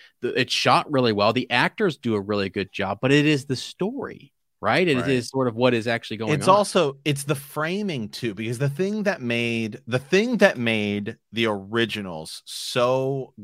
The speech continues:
Speaker 2: good
Speaker 1: Yeah.
Speaker 2: was Hogwarts. I mean, that
Speaker 1: Right.
Speaker 2: really is, that really is the central, like, yes, it's Harry and stuff. Like, even the, even the, the final book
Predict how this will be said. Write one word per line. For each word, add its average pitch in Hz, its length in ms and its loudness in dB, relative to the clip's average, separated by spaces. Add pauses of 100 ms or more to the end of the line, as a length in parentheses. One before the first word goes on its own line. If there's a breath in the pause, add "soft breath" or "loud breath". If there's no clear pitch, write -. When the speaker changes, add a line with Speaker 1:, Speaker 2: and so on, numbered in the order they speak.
(340)
Speaker 2:
good 78 560 -6 (240)
Speaker 1:
Yeah. 92 220 -4 (880)
Speaker 2:
was 113 280 2
Hogwarts. 85 920 -2 (140)
I 135 60 2
mean, 151 120 -2
that 185 200 6
Speaker 1:
Right. 143 60 -10
Speaker 2:
really 147 460 -2
is, 123 460 0
that 147 320 6
really 147 360 -4
is 120 260 -4
the 104 100 -6
central, 139 840 -2
like, 113 300 -2 (480)
yes, 139 360 2
it's 123 140 -10
Harry 156 520 -4
and 127 100 -8
stuff. 131 140 -4
Like, - 180 -14
even 208 340 -4
the, 151 200 -2
even 202 360 -2
the, 107 360 -6
the 107 120 -2
final 113 380 0
book 92 400 -8